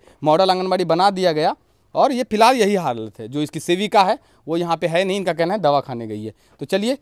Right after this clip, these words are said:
दवा खा के आते हैं, तो फिर वो देखेंगे और ग्रामीणों से पूछेंगे कि आंगनबाड़ी में बच्चे क्यों नहीं जाते हैं। फिलहाल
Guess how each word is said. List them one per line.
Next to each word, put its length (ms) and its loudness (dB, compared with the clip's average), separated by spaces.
दवा 160 2
खा 160 -2
के 100 -4
आते 240 0
हैं, 200 -8
तो 60 -10
फिर 140 -10
वो 100 -4
देखेंगे 380 -6
और 140 -4
ग्रामीणों 380 0
से 100 -6
पूछेंगे 440 -6
कि 60 -2
आंगनबाड़ी 440 0
में 120 -6
बच्चे 220 -8
क्यों 180 -8
नहीं 120 -6
जाते 260 -14
हैं। 120 -20
फिलहाल 380 2